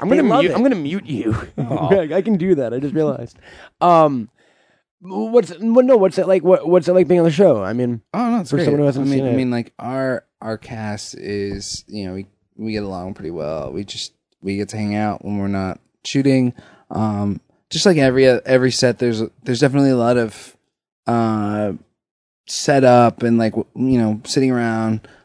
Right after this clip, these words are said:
Speaker 3: um, 'cause there, there's so, I mean, there's just so much to do on set. Really, like, movie magic. It's like, it is magic how this stuff happens and
Speaker 1: It's magic they can make
Speaker 3: productions.
Speaker 1: sixteen hours only come out to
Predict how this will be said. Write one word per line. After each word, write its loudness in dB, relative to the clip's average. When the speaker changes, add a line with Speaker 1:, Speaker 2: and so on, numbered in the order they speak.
Speaker 3:
um, -4
'cause 4
there, 6
there's -2
so, 2
I 2
mean, 8
there's 6
just -2
so 0
much -2
to -10
do 0
on -4
set. -6
Really, 4
like, 2
movie 0
magic. -4
It's -20
like, -8
it -4
is 2
magic -8
how 2
this -4
stuff -4
happens 0
and -2
Speaker 1:
It's -18
magic 0
they 4
can 0
make 2
Speaker 3:
productions. -4
Speaker 1:
sixteen 2
hours 2
only 0
come -2
out -2
to -16